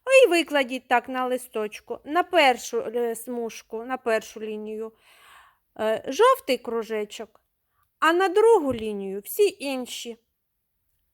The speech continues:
Ми розділили наших горобчиків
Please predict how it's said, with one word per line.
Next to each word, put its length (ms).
Ми 140
розділили 760
наших 420
горобчиків 800